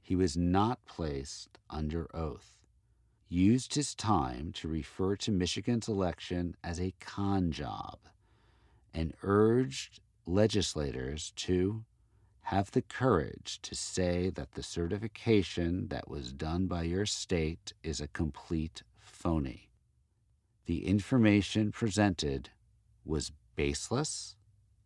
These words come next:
and sometimes racist conspiracy theories. One witness brought to criticize Michigan's voter verification even said, "I think Chinese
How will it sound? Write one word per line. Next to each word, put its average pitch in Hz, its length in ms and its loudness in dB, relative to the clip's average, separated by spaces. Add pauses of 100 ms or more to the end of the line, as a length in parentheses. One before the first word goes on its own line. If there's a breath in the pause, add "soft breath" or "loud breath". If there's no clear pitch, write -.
(140)
and 76 160 -2
sometimes 67 760 -6 (120)
racist 71 880 -4 (560)
conspiracy 82 800 -2
theories. 60 720 -10 (1300)
One 107 520 4
witness 104 520 4
brought 90 480 2
to - 100 -6
criticize 101 800 0
Michigan's 87 520 0
voter 87 380 2
verification 90 1000 0
even 98 400 2
said, 85 580 0 (1400)
"I 80 140 2
think 104 360 4
Chinese 95 640 6